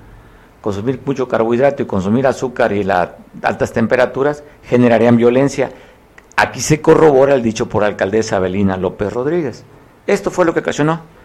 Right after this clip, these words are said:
que se quedara prácticamente en su totalidad quemada esta camioneta ayer en la carretera que comunica Tasco con Cuernavaca, en un lugar muy cerca, le llaman El Parador,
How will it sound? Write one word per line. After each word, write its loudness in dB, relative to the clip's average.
que -16
se -8
quedara -2
prácticamente -2
en -6
su -8
totalidad -8
quemada -8
esta -10
camioneta -10
ayer -8
en -10
la -4
carretera -8
que -6
comunica -12
Tasco -10
con -16
Cuernavaca, -10
en -14
un -8
lugar -4
muy -6
cerca, -8
le -10
llaman -10
El -12
Parador, -10